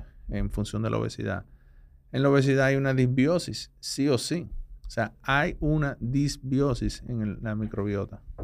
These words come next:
en la obesidad. O sea, cada día se van apareciendo más beneficios. Sabemos que el noventa por ciento de la serotonina la producen esa bacteria del intestino. Entonces, una buena salud de tu microbiota te va a llevar más lejos de lo que tú creas.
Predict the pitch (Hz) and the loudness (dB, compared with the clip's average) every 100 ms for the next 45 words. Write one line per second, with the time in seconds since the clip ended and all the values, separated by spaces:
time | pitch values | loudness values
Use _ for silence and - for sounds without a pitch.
0 | - - - - 117 104 101 95 - 95 | -12 -16 -20 -16 -4 -2 0 -2 -4 -6
1 | 95 - 107 110 - - - - - 120 | -6 -8 -8 -8 -10 -14 -16 -8 4 6
2 | 127 135 135 123 120 117 113 110 110 113 | 8 6 6 4 4 2 0 0 -4 -2
3 | 113 110 104 - 110 107 101 - 107 92 | -2 -2 -4 -2 0 2 0 -2 -4 0
4 | 113 110 135 139 117 113 110 117 113 107 | 4 6 4 2 2 0 2 0 0 -4
5 | 104 - 107 104 101 107 104 - 107 107 | -4 -4 -2 -2 -2 -2 -2 -2 0 0
6 | 104 - - - - - - - 110 113 | -2 -4 -12 -20 -20 -20 -8 0 2 4
7 | 113 117 110 110 104 104 120 151 131 110 | 4 2 0 2 2 0 2 2 2 2
8 | 107 110 - 156 135 110 110 123 127 135 | 0 -4 -6 -4 -2 -2 -2 0 2 4
9 | 127 123 131 120 120 120 120 113 117 113 | 4 4 2 0 0 2 2 0 0 -2
10 | 110 107 110 110 107 110 107 110 107 107 | 0 2 2 2 0 -2 0 0 0 0
11 | 104 104 107 107 104 110 107 104 104 98 | 0 -2 0 -2 -4 -6 -6 -4 -4 -6